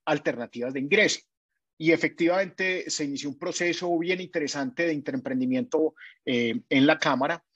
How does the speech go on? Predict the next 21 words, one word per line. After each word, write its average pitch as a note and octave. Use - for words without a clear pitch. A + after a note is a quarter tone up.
que D3+
dio C#3
como F3
resultado C#3+
la C#3+
fundación B2+
de C#3
diversas C3+
compañías, C#3
fondos A2+
de A2+
garantías, A#2+
centros A#2
de G#2
convenciones, C3+
eh, A#2+
compañías A#2
de, A#2
de, A2+
de A#2
aceleración. C3+